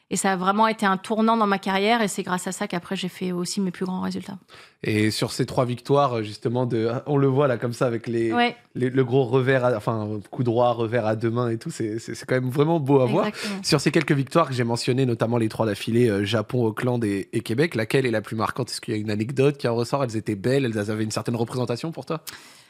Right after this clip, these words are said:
Speaker 1: Alors, Auckland, c'est impressionnant parce que, euh, bon, tu sais, il y a une, une grosse tradition au niveau du haka, comme, euh, exactement comme les All Blacks.
Speaker 2: Ouais.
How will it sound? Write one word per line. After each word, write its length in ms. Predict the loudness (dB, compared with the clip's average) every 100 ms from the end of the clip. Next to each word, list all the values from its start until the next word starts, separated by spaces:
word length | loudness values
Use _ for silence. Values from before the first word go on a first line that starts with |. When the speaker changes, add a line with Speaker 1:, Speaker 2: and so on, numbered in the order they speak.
| _ _ 0
Speaker 1:
Alors, 340 | 2 2 2
Auckland, 320 | -2 2 2 2
c'est 180 | 2 0
impressionnant 540 | 2 0 2 2 2
parce 220 | 0 -2
que, 140 | 0 2
euh, 280 | 4 2
bon, 140 | 0 -2
tu 140 | -4
sais, 120 | -2
il 40 | 0
y 20 |
a 40 |
une, 260 | 0 0 -2
une 120 | -4
grosse 220 | -2 -4
tradition 380 | -2 -4 -2 0
au 40 | 0
niveau 200 | 0 0
du 100 | 0
haka, 380 | 0 2 0 -2
comme, 260 | -2 0 2
euh, 200 | 2 2
exactement 400 | 0 -2 -2 -2
comme 160 | 0 0
les 80 |
All 80 | 0
Blacks. 260 | 0 -2 0
Speaker 2:
Ouais. 160 | 0